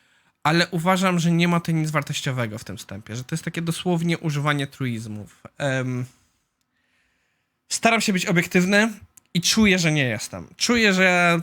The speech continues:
to, że przeczytałem dopiero ten artykuł, mnie dalej zirytował sposób, jaki jest napisany, tutaj przemawia przeze mnie. I no, pogoda mi nie pomaga się uspokoić. W sensie też nie za bardzo chcę, bo jestem pewien, że za chwilę znowu będę się nakręcał.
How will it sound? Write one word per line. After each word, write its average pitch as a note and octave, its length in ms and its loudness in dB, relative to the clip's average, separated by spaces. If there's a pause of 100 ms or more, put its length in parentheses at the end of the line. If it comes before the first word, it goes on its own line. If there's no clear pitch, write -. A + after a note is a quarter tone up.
to, G3+ 160 2
że F3+ 100 0
przeczytałem F3 340 -2
dopiero D#3+ 220 -2
ten D#3+ 180 -6
artykuł, D#3 500 -4
mnie D3 180 -4
dalej C#3+ 340 0
zirytował C3+ 600 -6
sposób, - 280 -12
jaki B2+ 180 -10
jest B2+ 100 -6
napisany, B2+ 760 -4 (200)
tutaj - 200 -6
przemawia G#2 380 -6
przeze G#2+ 280 -12
mnie. D3+ 300 0 (500)
I E3+ 120 4
no, F3+ 180 2
pogoda D#3+ 420 0
mi D3 120 -4
nie C#3+ 180 0
pomaga A#2+ 420 -4
się A#2+ 140 -8
uspokoić. C#3+ 720 -4 (160)
W - 40 -12
sensie F3 340 0 (120)
też E3 200 0
nie E3 140 0
za D3+ 120 -2
bardzo D3 440 -2
chcę, C3 460 0
bo A#2+ 140 -8 (180)
jestem C#3+ 240 -4
pewien, C3 180 -6
że B2+ 40 -6
za B2 60 -8
chwilę A#2+ 180 -8
znowu A#2 200 -8
będę G#2+ 180 -12
się - 120 -14
nakręcał. - 460 -16